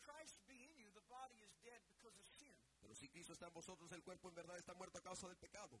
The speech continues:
Speaker 1: But the spirit is life because of righteousness.
Speaker 2: Mas el espíritu vive a causa de la justicia.
Speaker 1: What does that mean? Because of sin, your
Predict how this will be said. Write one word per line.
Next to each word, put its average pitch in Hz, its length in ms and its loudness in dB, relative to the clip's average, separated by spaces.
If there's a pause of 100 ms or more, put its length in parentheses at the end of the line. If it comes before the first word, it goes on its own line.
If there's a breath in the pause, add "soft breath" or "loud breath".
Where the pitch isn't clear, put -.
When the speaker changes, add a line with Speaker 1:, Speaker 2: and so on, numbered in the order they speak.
(260)
Speaker 1:
But - 100 -20
the 175 80 -10
spirit 240 480 -10
is 175 160 -8
life 185 300 0 (100)
because - 300 -16
of 147 60 -16 (100)
righteousness. - 600 -18
Speaker 2:
Mas 123 180 2
el 127 100 4
espíritu 156 340 -2
vive 160 240 0
a 156 60 0
causa 165 240 2
de 170 60 2
la 160 100 4
justicia. - 560 2
Speaker 1:
What - 100 -10
does 226 140 -6
that 220 180 -4
mean? 226 220 -4
Because 214 400 -2
of 226 80 -2
sin, 185 380 0
your 175 120 0